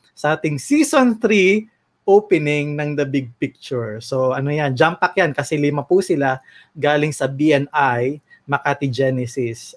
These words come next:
And Gian is watching. Yan po ang ating, ah, ah, thirty, under thirty.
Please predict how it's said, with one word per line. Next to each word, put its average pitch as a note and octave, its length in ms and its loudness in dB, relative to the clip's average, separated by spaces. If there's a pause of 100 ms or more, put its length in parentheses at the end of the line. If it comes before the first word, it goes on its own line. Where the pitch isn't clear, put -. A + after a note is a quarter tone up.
And C3+ 160 -2
Gian A3+ 480 4
is G#3 80 2
watching. F3+ 640 0
Yan D3 80 -6
po D#3+ 160 -4
ang D#3 80 0
ating, D#3 320 -4
ah, C#3 160 -2 (400)
ah, C#3+ 320 2
thirty, B3+ 640 2 (160)
under A3+ 400 6
thirty. A3 560 2